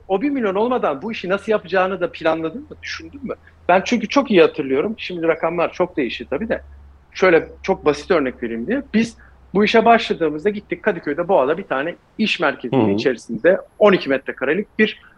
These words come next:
Speaker 1: ofis kiraladık. Kirasını da hiç unutmuyorum, yüz T L. Cebimizde var bin T L toplam. Yüz T L kiraya verdik. Yüz, yüz elli T L'ydi yanlış olmasın. Bir de kapora şey verdik. Ee, adını sen söyle işte.
Speaker 2: Depozito.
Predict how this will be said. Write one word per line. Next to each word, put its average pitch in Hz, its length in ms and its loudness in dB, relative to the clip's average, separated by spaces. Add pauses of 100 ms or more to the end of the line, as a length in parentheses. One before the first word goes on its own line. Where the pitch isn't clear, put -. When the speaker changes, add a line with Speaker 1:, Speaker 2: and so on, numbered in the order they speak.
(140)
Speaker 1:
ofis 233 260 4
kiraladık. 143 500 4
Kirasını 214 500 2
da 175 40 -2
hiç 214 180 -6
unutmuyorum, 190 420 -8
yüz 180 280 0
T 113 200 2
L. 90 120 -8 (640)
Cebimizde 202 480 4
var 208 260 2
bin 185 140 -4
T 160 120 -4
L 110 300 -6
toplam. - 320 -16 (880)
Yüz 226 240 -2
T 170 160 -2
L 139 120 -2
kiraya 175 320 6
verdik. 233 400 2 (120)
Yüz, 175 200 -8
yüz 170 140 -2
elli 175 160 0
T 160 140 0
L'ydi 139 160 -2
yanlış 135 280 -4
olmasın. 135 400 -6 (460)
Bir 214 100 4
de 202 100 4
kapora 208 400 2
şey 202 220 2
verdik. 156 460 0 (180)
Ee, - 20 -18 (640)
adını 147 300 -2
sen 143 180 0
söyle - 300 -4
işte. - 360 -10
Speaker 2:
Depozito. 156 720 2